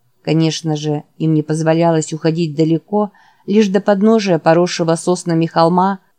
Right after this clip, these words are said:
который был виден со стороны отеля. За их спинами в огромном прямоугольном бассейне с удивительной гибкостью и лёгкостью плавала Лили. Рядом с бассейном, за одним из столиков,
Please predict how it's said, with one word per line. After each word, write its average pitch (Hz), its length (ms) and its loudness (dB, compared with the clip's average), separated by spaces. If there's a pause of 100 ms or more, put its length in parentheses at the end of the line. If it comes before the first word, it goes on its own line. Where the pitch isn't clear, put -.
(160)
который 196 380 2
был 175 180 2
виден 175 400 0
со 170 140 -6
стороны 180 480 2
отеля. 156 640 -2 (640)
За 151 180 -4
их 156 180 2
спинами 170 600 -2
в 151 80 0
огромном 165 500 0
прямоугольном 165 720 0
бассейне 170 720 0 (320)
с - 100 -12
удивительной 208 600 0
гибкостью 190 680 -2
и - 20 2
лёгкостью 180 720 -4 (100)
плавала 165 600 0
Лили. 165 560 -2 (680)
Рядом 170 380 2
с 156 80 -4
бассейном, 165 720 0 (160)
за 160 200 -2
одним 165 300 0
из 170 120 -4
столиков, 190 560 -4